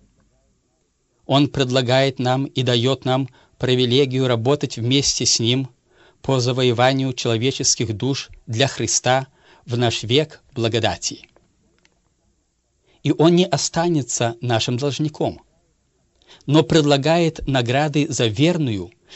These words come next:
и преданную службу в дополнение ко всем тем благословениям, которыми Он наделяет нас в этой жизни и к обещанию жизни вечной в будущем. Некоторые верующие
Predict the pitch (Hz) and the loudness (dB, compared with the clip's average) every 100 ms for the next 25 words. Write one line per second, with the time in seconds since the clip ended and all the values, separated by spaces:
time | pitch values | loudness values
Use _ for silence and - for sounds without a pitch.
0 | - 156 147 - 120 165 170 170 160 - | -2 2 2 2 0 0 0 -2 -2 -2
1 | 135 139 139 135 135 131 - 120 131 131 | 0 0 0 -2 -2 -4 -6 -2 0 2
2 | 120 139 175 165 135 113 - - _ 139 | 2 2 2 2 0 -2 -8 -20 _ -2
3 | 123 - 190 185 - 175 170 - _ 123 | 0 0 0 0 -2 -2 -2 -4 _ -2
4 | 143 151 156 165 160 139 98 73 71 _ | 0 0 -2 -2 -2 -2 -4 -10 -16 _
5 | _ _ _ _ _ _ 120 - 127 120 | _ _ _ _ _ _ -2 2 2 2
6 | 123 - 123 123 120 - 123 113 113 120 | 0 -2 -2 -2 -6 -4 -2 0 4 4
7 | 117 127 113 - 131 - 160 - 180 147 | 4 0 0 0 -4 -2 -4 -2 -2 -2
8 | 107 - 101 92 _ _ _ _ _ 135 | -2 -4 -8 -10 _ _ _ _ _ 0
9 | 127 135 127 123 - 131 127 117 104 143 | 0 0 0 0 2 2 2 -2 -2 -2
10 | 151 160 139 143 131 131 123 113 - _ | -2 -2 0 -2 -2 -2 -2 -4 -10 _
11 | _ - 113 113 113 95 - 95 87 - | _ -20 -6 -2 0 -2 -4 -8 -10 -20
12 | _ _ _ _ _ _ _ _ _ _ | _ _ _ _ _ _ _ _ _ _
13 | _ _ _ _ 135 156 196 202 185 180 | _ _ _ _ 0 0 0 -2 0 0
14 | 175 110 98 113 - - 120 123 | 0 -2 0 -2 -4 -4 -4 -6